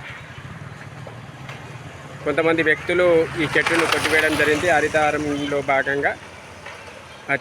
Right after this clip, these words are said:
చెట్టుకు ఈరోజు మేము చీపిరి కట్టి నిరసన కార్యక్రమం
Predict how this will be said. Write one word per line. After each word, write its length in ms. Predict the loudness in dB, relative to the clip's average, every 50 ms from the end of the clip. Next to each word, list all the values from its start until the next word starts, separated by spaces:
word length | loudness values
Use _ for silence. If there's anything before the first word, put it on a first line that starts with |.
| 0 0
చెట్టుకు 280 | 0 0 0 0 2
ఈరోజు 360 | 2 2 2 2 2 2 2
మేము 540 | 0 0 0 0 0 -2 -2 -2 -2 -4 -4 -6 -12 -18 -20 -20 -20 -20 -20 -20 -20 -20 -20 -20 -20 -20 -20 -18 -18 -18 -18 -20 -20 -20 -18 -10 -4
చీపిరి 640 | -2 -2 0 2 2 4 4 4 4 2 0 -2 -4 -6 -4
కట్టి 420 | -4 -4 -2 0 0 0 0 0 -4 -8 -6 -2
నిరసన 340 | -2 -2 0 -2 0 -2
కార్యక్రమం 540 | 0 0 2 0 0 0 -2 -2 -2 -2 -4